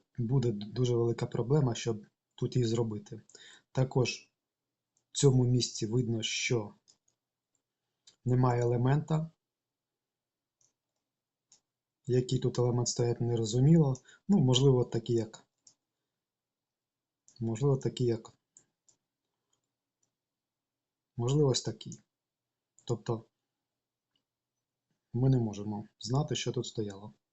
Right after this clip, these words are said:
Ми можемо тільки догадуватись, що тут стояло. Відповідно, якщо немає тут контактної площадки... Для припоювання, це буде проблематично запаяти дану кнопку. І, відповідно, було вирішено,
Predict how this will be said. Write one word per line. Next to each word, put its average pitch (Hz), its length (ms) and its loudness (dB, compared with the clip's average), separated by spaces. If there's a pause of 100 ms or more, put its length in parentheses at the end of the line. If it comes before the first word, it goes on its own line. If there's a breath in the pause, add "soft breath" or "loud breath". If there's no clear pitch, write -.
(640 soft breath)
Ми 139 120 6
можемо 123 260 4
тільки 117 220 -4
догадуватись, 120 580 -2
що - 160 -4
тут 117 160 -6
стояло. 104 480 -8 (520 soft breath)
Відповідно, 123 480 4
якщо 107 280 -2
немає 131 300 2
тут 120 160 -6
контактної 123 580 -2
площадки... 147 640 -2 (460 soft breath)
Для 127 100 2
припоювання, 127 840 0 (300 loud breath)
це 131 140 0
буде 127 200 0
проблематично 127 1120 0 (160)
запаяти 120 600 -2
дану 113 260 -4
кнопку. 107 500 -10 (580)
І, 120 60 -2
відповідно, 135 720 4
було 127 460 0
вирішено, 117 720 2